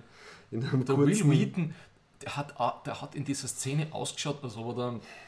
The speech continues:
Speaker 2: Uppers und Downers gleichzeitig geschluckt hat. Er hat einen Grinser gehabt, äh, sein, einen,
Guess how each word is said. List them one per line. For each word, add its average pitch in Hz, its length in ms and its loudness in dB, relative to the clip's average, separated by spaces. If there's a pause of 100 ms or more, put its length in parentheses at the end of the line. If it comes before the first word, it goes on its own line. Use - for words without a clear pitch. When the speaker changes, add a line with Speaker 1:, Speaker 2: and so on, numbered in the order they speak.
(580)
Speaker 2:
Uppers - 340 -6
und 113 180 -10
Downers 117 320 -6
gleichzeitig - 580 -8
geschluckt - 400 -10
hat. 87 120 -8 (420)
Er - 140 -10
hat 151 180 -4
einen 139 140 -2
Grinser 165 680 4
gehabt, - 580 -4
äh, - 220 -6 (100)
sein, 143 240 -6 (400)
einen, 151 180 -6